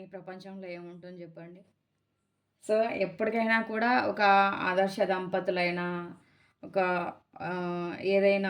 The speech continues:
వా-, బ్లెస్సింగ్స్ అయినా కూడా వాళ్ళ ఆశీర్వాదం ఉంటే ఇంకా మనకి అన్నీ ఉన్నట్టే కదా!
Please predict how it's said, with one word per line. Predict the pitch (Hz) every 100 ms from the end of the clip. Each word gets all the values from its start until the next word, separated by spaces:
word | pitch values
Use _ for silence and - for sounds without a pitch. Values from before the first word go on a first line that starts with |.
| 185 -
వా-, | 185 180
బ్లెస్సింగ్స్ | 180 185 185 190 185 196
అయినా | 175 175 175
కూడా | 175 175 202 240 285 - _ _ _ -
వాళ్ళ | 175 190
ఆశీర్వాదం | 190 208 202 208 208 214
ఉంటే | 208 196 220
ఇంకా | 208 202
మనకి | 202 202
అన్నీ | 175 190
ఉన్నట్టే | 208 202 202 196 202
కదా! | 185 175